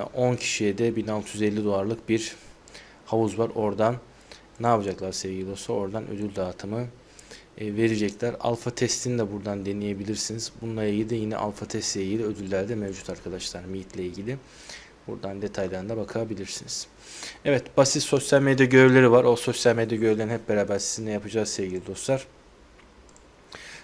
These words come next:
Ee, burada tabii dediğim gibi bir, e, çiftçilik oyunu diyelim ona. Bir play to earn.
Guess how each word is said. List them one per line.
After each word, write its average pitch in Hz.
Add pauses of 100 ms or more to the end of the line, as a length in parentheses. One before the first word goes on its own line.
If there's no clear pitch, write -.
(120)
Ee, 104 (220)
burada 120
tabii 120
dediğim 117
gibi 113 (140)
bir, 117 (100)
e, 104 (920)
çiftçilik 131 (180)
oyunu 104
diyelim 98
ona. 113
Bir 107
play 107
to 113
earn. 120